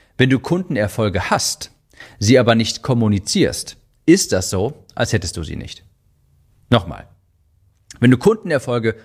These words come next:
vorzuweisen hast, diese aber nicht nach außen hin kommunizierst, ist das so, als hättest du sie gar nicht. Weil niemand anderes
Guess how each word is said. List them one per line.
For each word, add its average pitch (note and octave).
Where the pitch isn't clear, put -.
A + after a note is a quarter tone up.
vorzuweisen E2+
hast, E3
diese F#3+
aber D3+
nicht D3+
nach C#3
außen D3+
hin C3
kommunizierst, C3
ist -
das B2+
so, C#3
als D3
hättest G3+
du G2
sie E2+
gar D2+
nicht. -
Weil G#3+
niemand G#3
anderes D#3+